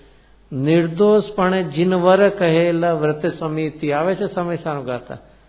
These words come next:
કેટલી વાર, અને એમાં શબ્દ શું વાપરો છે? અભવ્ય જીવ પણ પાળે છે. શબ્દ શું છે?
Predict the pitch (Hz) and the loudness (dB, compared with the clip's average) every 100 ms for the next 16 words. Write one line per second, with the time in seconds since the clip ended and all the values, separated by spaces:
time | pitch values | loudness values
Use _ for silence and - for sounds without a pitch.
0 | _ _ - 180 208 208 214 208 - - | _ _ -6 0 2 4 2 0 -12 -12
1 | 165 170 180 175 185 175 185 185 165 143 | -4 -2 -2 -2 -4 -4 -4 -2 -4 -4
2 | 131 123 - - _ _ _ _ _ _ | -4 -8 -8 -20 _ _ _ _ _ _
3 | _ _ _ _ _ _ _ _ 147 139 | _ _ _ _ _ _ _ _ -6 0
4 | 160 190 214 233 202 185 214 208 214 202 | 4 4 6 4 4 2 2 2 2 2
5 | 202 156 131 117 113 147 131 - _ _ | 2 2 2 0 -4 -12 -16 -20 _ _
6 | - 165 160 190 185 208 196 208 | -8 -8 -2 -2 -2 -4 -2 -4